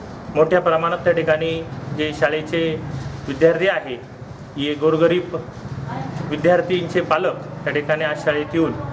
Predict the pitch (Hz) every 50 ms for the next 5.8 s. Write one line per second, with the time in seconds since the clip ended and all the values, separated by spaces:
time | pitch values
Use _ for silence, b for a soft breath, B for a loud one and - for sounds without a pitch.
0 | - - - - - 156 156 156 151 151 151 151 - 180 160 165 170 165 160 156
1 | 156 156 156 156 - - - - - - - - - - - 156 139 151 190 202
2 | - 170 170 156 147 156 147 120 107 - - - - - - - - - - -
3 | - - - - - - 139 147 165 170 170 180 202 - - - - - - -
4 | - 247 - - - - - - - 202 202 - - - - - - - - -
5 | - - 151 160 170 170 175 170 180 175 170 170 170 165 165